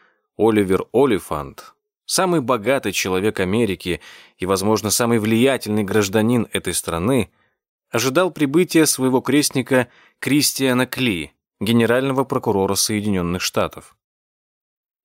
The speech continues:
Обаяние Олифанта не уступало уму. На этих двух китах и покоилось его могущество. Совета этого столетнего старика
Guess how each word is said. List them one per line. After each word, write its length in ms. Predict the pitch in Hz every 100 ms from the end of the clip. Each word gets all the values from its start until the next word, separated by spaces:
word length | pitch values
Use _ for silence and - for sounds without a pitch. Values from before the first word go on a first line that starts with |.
| -
Обаяние 760 | 127 147 160 214 170 131 104 113
Олифанта 600 | 104 95 - 101 95 117
не 140 | 185
уступало 600 | 160 - 165 190 147 98
уму. 540 | - 113 98 78 - _ _ _ _ _ -
На 240 | 98 147
этих 240 | 175 180 143
двух 240 | 131 127
китах 480 | - 107 113 110 - - - _ -
и 100 | 143
покоилось 720 | 127 - 110 110 107 101 110
его 160 | 95
могущество. 880 | 92 92 85 80 - - - 71 69 _ _ _ _ _ _
Совета 500 | - 120 127 139 127
этого 380 | - 117 110 107
столетнего 560 | - 110 117 110 101
старика 600 | 98 101 92 - 131 92